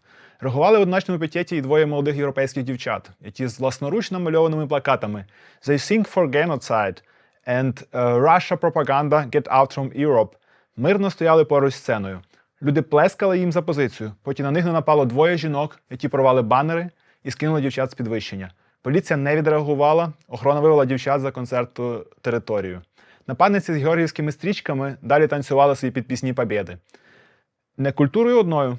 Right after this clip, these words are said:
Москва інвестує зараз великі гроші в те, щоб європейці отримали візи в Росію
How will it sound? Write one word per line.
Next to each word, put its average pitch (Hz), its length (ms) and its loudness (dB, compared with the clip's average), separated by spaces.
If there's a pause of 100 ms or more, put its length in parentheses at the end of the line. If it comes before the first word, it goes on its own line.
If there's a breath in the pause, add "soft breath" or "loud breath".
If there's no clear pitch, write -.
(100)
Москва 127 360 -2
інвестує 180 500 2
зараз 143 220 2
великі 151 300 0
гроші 139 440 0 (160)
в - 20 -20
те, 135 140 -4
щоб 127 200 -6
європейці 131 500 -2
отримали 135 440 -2
візи 143 300 -2
в 165 60 -6
Росію 170 460 -6